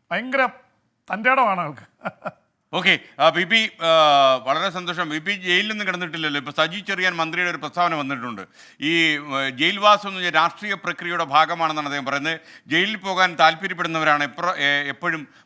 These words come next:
Speaker 2: പൊതുപ്രവർത്തനത്തിൽ മുന്നോട്ട് വരുന്നത്. അതുകൊണ്ട് രാഹുൽ മാങ്കൂട്ടത്തിൽ ജയിലിൽ പോയത്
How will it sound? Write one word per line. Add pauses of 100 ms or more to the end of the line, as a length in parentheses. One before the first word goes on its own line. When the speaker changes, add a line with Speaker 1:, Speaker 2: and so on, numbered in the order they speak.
Speaker 2:
പൊതുപ്രവർത്തനത്തിൽ
മുന്നോട്ട്
വരുന്നത്. (220)
അതുകൊണ്ട്
രാഹുൽ
മാങ്കൂട്ടത്തിൽ
ജയിലിൽ
പോയത്